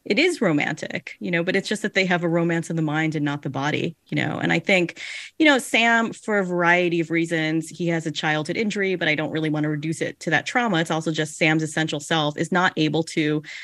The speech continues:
or particularly interested in physical love and sex and even being in his body. And despite all this, he is a very romantic person. Um,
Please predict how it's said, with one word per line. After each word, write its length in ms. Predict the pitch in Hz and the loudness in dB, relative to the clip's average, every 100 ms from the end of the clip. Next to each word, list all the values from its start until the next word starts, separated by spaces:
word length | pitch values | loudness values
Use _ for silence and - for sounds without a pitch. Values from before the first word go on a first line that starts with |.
| - - | -6 0
or 120 | 175 | 2
particularly 560 | 170 175 175 170 160 | 2 0 0 2 2
interested 520 | 143 156 170 151 - 143 | 0 -2 0 -2 0 0
in 120 | 147 | 0
physical 380 | 151 156 - - | 0 -2 -4 -4
love 180 | 151 | -2
and 120 | 160 165 | -2 -2
sex 380 | - - - | 0 -2 0
and 80 | 165 | 2
even 220 | 156 156 | 4 2
being 340 | 147 147 135 139 | 2 0 0 0
in 60 | |
his 160 | 127 131 | -4 -6
body. 500 | - - - - - | -4 -4 -2 -4 -2
And 200 | 160 156 | 0 2
despite 400 | 170 - 196 190 | 0 2 4 4
all 220 | - 147 | 2 -2
this, 220 | 147 156 - | 0 0 -2
he 220 | 185 120 | -2 2
is 420 | 156 143 147 - - - - - - | 2 0 -4 -12 -14 -14 -16 -10 2
a 100 | 233 | 4
very 340 | 202 208 214 220 | 8 8 8 6
romantic 480 | 202 214 226 214 | 4 4 4 2
person. 540 | - 262 - 95 135 170 _ | 2 0 0 -4 -6 -8 _
Um, 320 | 180 170 160 | 4 6 4